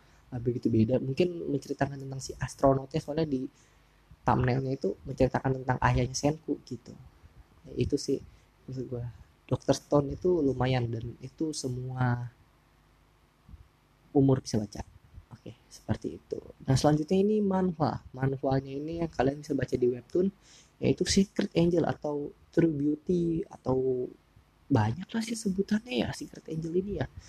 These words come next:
Coba kalau di Indonesia sebutannya Secret Angel sih, tapi kalau di luar negeri itu namanya True Beau-, True Beauty kalau nggak salah, gue lupa.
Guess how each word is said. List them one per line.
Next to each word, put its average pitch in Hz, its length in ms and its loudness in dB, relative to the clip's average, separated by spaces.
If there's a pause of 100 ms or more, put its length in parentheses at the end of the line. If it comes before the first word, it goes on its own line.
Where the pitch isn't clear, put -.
(140)
Coba 160 160 6
kalau 180 220 -4
di 131 100 2
Indonesia 131 320 0
sebutannya - 320 -6
Secret 139 320 -4
Angel 165 220 2
sih, 156 100 -10
tapi 180 240 -4
kalau 160 160 -10
di 135 80 -6
luar 135 240 6
negeri 139 240 -6
itu 214 160 -2
namanya 165 320 -8
True 135 220 4
Beau-, 131 240 -10 (500)
True 226 320 6
Beauty 180 480 0
kalau 131 160 -4
nggak 139 160 -16
salah, - 220 -2
gue 127 160 -2 (100)
lupa. - 160 0